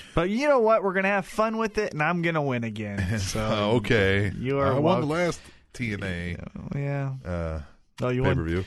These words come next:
Speaker 1: You won T N A. Great.
Speaker 2: I've
Speaker 1: T N A.
Speaker 2: won four pay-per-views, and you've won five.
Speaker 1: Yep, and you've won one T N A.
Speaker 2: <laughs>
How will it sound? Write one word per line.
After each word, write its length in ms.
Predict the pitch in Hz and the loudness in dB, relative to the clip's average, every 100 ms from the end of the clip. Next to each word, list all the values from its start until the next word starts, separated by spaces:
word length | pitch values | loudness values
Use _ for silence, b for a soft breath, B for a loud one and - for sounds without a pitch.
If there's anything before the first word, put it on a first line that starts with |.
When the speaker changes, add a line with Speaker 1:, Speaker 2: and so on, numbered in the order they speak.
| - | -2
Speaker 1:
You 120 | 147 | -2
won 140 | 143 | 0
T 180 | 131 139 | 0 -2
N 80 | 135 | -2
A. 140 | 110 | -4
Great. 340 | 101 117 107 98 | -4 -4 -6 -10
Speaker 2:
I've 540 | - _ _ _ _ | -18 _ _ _ _
Speaker 1:
T 100 | - | 2
N 160 | 214 220 | 2 2
A. 60 | |
Speaker 2:
won 180 | 185 170 | 2 0
four 300 | 123 180 226 | 2 6 6
pay-per-views, 420 | 220 180 160 165 | 6 2 2 0
and 100 | 131 | 0
you've 140 | 139 131 | 0 2
won 220 | 135 131 | 0 2
five. 340 | 127 123 95 - - - | 6 6 4 -2 -10 -6
Speaker 1:
Yep, 240 | 113 135 - - | -4 -6 -10 -10
and 240 | 120 117 120 | -6 -4 -2
you've 180 | 120 123 | -2 -2
won 280 | 120 107 | -2 -2
one 320 | 107 127 147 139 | -2 -2 -2 -2
T 180 | 139 | -2
N 80 | 143 | -2
A. 240 | 104 - 95 - | -4 -8 -12 -10
Speaker 2:
<laughs> 100 | 107 | -8